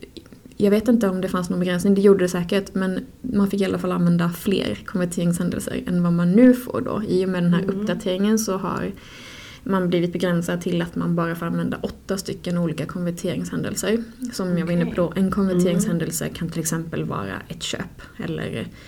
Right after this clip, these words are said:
Speaker 1: en, eh, lägg i kundkorg. Eller,
Speaker 2: Mm.
Speaker 1: ja.
Speaker 2: Vad känner, vad känner du själv där? Är åtta väldigt sparsamt eller klarar man sig på åtta?
Speaker 1: Jag skulle säga att, eh,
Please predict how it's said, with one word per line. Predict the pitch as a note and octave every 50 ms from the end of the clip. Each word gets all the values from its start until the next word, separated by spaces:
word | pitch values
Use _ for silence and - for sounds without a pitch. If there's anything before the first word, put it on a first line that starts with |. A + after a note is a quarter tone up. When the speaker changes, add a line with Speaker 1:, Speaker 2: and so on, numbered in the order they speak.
| - - - - - - -
Speaker 1:
en, | - E3+ F3 F3 D#3+ -
eh, | - - - - - - - - G3+ - - - - - -
lägg | - - F#3+ F3+ F3 E3 E3+ F3
i | F3 E3 D#3+ D#3 D3+ D3+ D#3 D#3 D#3 - - - - -
kundkorg. | - F3 E3 - - - - - - - -
Eller, | - F3 E3+ E3
Speaker 2:
Mm. | D#3 D3+ D3 D#3+ D#3 - -
Speaker 1:
ja. | - D#3 - - - - - - - - -
Speaker 2:
Vad | F#3 G3 G3 F#3+ F#3+ F#3+ - - -
känner, | - - G3+ F#3+ F#3+ F#3 -
vad | F3+ G3 G3+
känner | G3+ A3 G#3+ G#3 G3+ G3+
du | F3+ G#3+ G#3 G3+ G#3
själv | - C4+ C4 A#3 D3+ -
där? | G2+ F#2 G#2 C#3+
Är | D#3+ G2 F#2 - -
åtta | G#3 - - - - - A#3+ A#3+
väldigt | A#3 G3 E3+ D#3 E3 D#3+ D#3
sparsamt | - - - G3+ F3+ E3 E3 E3+ - - C4 C4 G#3 E3+ D#3+ D#3 - -
eller | - D#3 D#3 D#3 D#3 D#3 D3+ D#3 - D#3 -
klarar | - G3+ F#3 E3+ D#3+
man | D#3+ F3 G3
sig | - - B3+ B3+
på | B3+ -
åtta? | G#3+ - - - - - - - - - - - - - - - - G#3+
Speaker 1:
Jag |
skulle | G#3 - - B3 B3+
säga | B3+ - C#4 A#3+ G3+ F#3 F#3
att, | F#3 - - - F3+
eh, | F3+ F3+ F3 F3 F3 F3 E3+ F3 E3+ E3 -